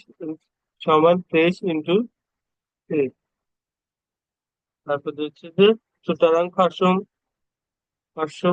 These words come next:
ঊনত্রিশের বর্গমূল সমান, সমান root over পাঁচশো ঊনত্রিশ সমান তেইশ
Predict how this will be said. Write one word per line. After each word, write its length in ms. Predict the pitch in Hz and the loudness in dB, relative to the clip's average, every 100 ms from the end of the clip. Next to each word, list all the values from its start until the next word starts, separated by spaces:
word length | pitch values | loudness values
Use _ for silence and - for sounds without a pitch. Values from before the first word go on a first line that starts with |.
| 180 | 2
ঊনত্রিশের 680 | 185 - 160 175 - 190 196 - _ _ | 0 0 -2 -2 0 0 0 -10 _ _
বর্গমূল 600 | 156 156 151 160 156 151 180 208 _ _ - | -12 -8 0 0 2 0 -2 -6 _ _ -4
সমান, 360 | 160 156 165 190 _ _ _ _ _ _ _ _ _ _ _ _ _ _ _ _ _ _ _ _ _ _ _ _ _ _ _ _ _ _ _ _ _ _ _ _ _ _ _ _ _ _ _ _ _ _ _ _ 165 170 - | -2 0 0 -2 _ _ _ _ _ _ _ _ _ _ _ _ _ _ _ _ _ _ _ _ _ _ _ _ _ _ _ _ _ _ _ _ _ _ _ _ _ _ _ _ _ _ _ _ _ _ _ _ -20 -12 -2
সমান 280 | 170 170 175 | 0 2 0
root 180 | 165 170 175 | -4 -2 2
over 180 | 170 185 - | 2 2 0
পাঁচশো 260 | 175 - 175 | -6 -6 -10
ঊনত্রিশ 440 | 180 170 160 185 220 _ _ _ _ _ _ _ _ _ _ _ _ _ _ - | -10 -10 -10 -8 -10 _ _ _ _ _ _ _ _ _ _ _ _ _ _ -6
সমান 300 | 147 156 180 202 _ _ _ _ _ _ _ - | -4 -2 -4 -6 _ _ _ _ _ _ _ -6
তেইশ 240 | 175 147 | -2 -2